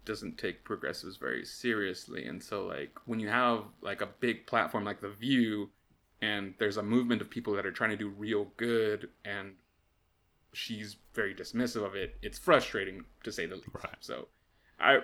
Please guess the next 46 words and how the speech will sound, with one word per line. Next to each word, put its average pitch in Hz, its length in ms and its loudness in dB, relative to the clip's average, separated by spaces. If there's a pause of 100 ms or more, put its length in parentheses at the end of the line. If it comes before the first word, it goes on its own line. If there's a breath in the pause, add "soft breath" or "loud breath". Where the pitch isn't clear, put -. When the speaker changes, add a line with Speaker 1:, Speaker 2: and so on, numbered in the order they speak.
Speaker 1:
so 139 240 4
she's 147 180 2
not, 165 200 8
she's 156 160 -2
not, 160 140 8
like, 117 200 4 (300)
c-, - 180 -6 (160)
I 131 60 6
wouldn't 151 360 4
cancel 113 580 0
Whoopi - 300 -6
Goldberg 90 360 -4
or 90 80 -2
anything 90 280 -6
like 87 160 -6
Speaker 2:
<laughs> - 60 -6
Speaker 1:
that. 95 320 2
Like, 85 220 -8
you 95 40 -8
know, 92 140 -6 (400 loud breath)
I'm 120 160 8
just 120 180 6
saying 110 340 6
that, 104 220 2
like, 98 280 -2 (600)
I 226 120 0
don't, 110 260 -2 (1200)
I, 127 160 2
Speaker 2:
She's 113 160 -2
not 110 120 4
as 104 120 2
popular. 104 400 2
Speaker 1:
I'm 110 40 6
surprised. 151 760 8
I'm, 139 160 2 (180)
I'm 160 140 6
just, 196 160 6
I'm 175 120 8
just, 180 200 0
I'm 156 160 4
just 170 100 2
surprised 135 840 6
at 123 220 2
some 120 140 0
of 107 100 -2
her 101 260 -2